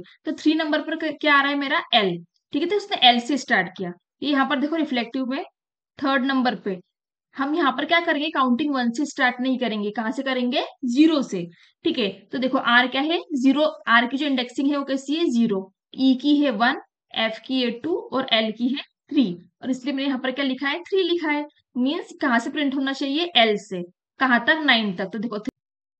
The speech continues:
देखो, अब इसमें क्या हुआ? सिर्फ एट्थ जो इंडेक्सिंग है मेरी वहीं तक प्रिंट हुआ, क्योंकि ये क्या करता है कि जहां तक हमने बोला है उसके एक कैरेक्टर पहले तक ही सिर्फ हमको आउटपुट डिस्प्ले करता है, ठीक है? तो ये होती है हमारी स्लाइसिंग।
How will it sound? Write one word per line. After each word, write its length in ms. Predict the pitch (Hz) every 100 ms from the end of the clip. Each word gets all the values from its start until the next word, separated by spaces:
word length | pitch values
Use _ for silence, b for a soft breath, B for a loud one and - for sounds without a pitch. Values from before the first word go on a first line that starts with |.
| _ _ 285
देखो, 380 | 262 247 233 190 - -
अब 140 | 247
इसमें 260 | 269 - 285
क्या 140 | 330 330
हुआ? 320 | 294 294 330 - _ _ _
सिर्फ 340 | - 370 349 - - 240
एट्थ 360 | 269 320 -
जो 100 | 339
इंडेक्सिंग 560 | 339 254 240 233 320 320
है 60 | 330
मेरी 200 | 330 320
वहीं 200 | 285 226
तक 180 | 262 262
प्रिंट 280 | 226 196
हुआ, 220 | 196 185 196 _ _
क्योंकि 160 | 285 294
ये 160 | 339 277
क्या 140 | 311 320
करता 300 | 302 - 262
है 260 | 269 311 - _ _ -
कि 80 | 339
जहां 280 | 269 247 240 -
तक 120 | 330
हमने 220 | 294 285 277
बोला 240 | 262 240
है 180 | 277 349 -
उसके 300 | 277 - 349
एक 320 | 359 - 320 -
कैरेक्टर 360 | 277 220 - 381 -
पहले 220 | 269 247
तक 140 | 262 262
ही 60 |
सिर्फ 260 | 277 349 480
हमको 300 | 320 240 359 - -
आउटपुट 340 | 247 240 - 247
डिस्प्ले 360 | 226 - 208 202
करता 280 | 180 175
है, 100 | 175 - _ _ -
ठीक 160 | 269 330
है? 80 | 440 - b b -
तो 60 |
ये 100 | 277
होती 240 | 294 262 294
है 60 |
हमारी 260 | 294 262 339
स्लाइसिंग। 540 | - 269 202 196 185